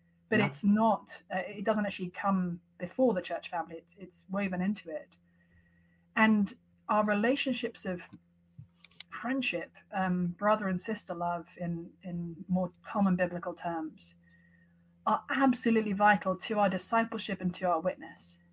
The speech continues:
Speaker 2: Yeah.
Speaker 1: You know, the night that Jesus was betrayed, he said, "This is my commandment, that you love one another as I have loved you. Greater love has no one than this, that he laid down his life for his friends." And I think we've lost sight of that, and we've reduced everything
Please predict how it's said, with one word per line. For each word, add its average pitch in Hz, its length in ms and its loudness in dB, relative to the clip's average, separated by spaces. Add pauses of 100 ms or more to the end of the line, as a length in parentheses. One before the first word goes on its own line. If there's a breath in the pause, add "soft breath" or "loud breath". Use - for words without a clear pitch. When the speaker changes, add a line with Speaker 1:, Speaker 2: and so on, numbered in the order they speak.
(100)
Speaker 2:
Yeah. 127 120 2
Speaker 1:
You 202 60 6
know, 196 100 6
the 196 80 6
night 226 240 6
that 185 100 0
Jesus 202 300 -2
was 180 100 -4
betrayed, 175 360 -2
he 180 60 -6
said, 180 280 -2
"This 247 180 2
is 240 80 -4
my 214 160 4
commandment, 185 440 2
that 180 120 -6
you 233 320 4
love 233 240 4
one 202 160 2
another 190 320 2
as 180 180 -2
I 190 120 2
have 180 200 -4
loved 175 280 0
you. 185 340 -4 (300 soft breath)
Greater 226 400 4
love 202 160 4
has 175 160 2
no 190 140 4
one 185 80 2
than 180 100 0
this, 175 140 -2
that - 120 -18
he 180 60 -8
laid 180 180 2
down 175 140 -4
his 170 100 -10
life 170 220 -2
for - 80 -12
his - 80 -14
friends." - 420 -10 (640 soft breath)
And 226 80 6
I 226 80 8
think 254 140 4
we've 226 160 6
lost 254 260 6
sight 269 300 0
of - 80 -8
that, 151 220 -4 (120)
and 202 100 6
we've 214 200 6
reduced 254 400 4
everything 202 600 2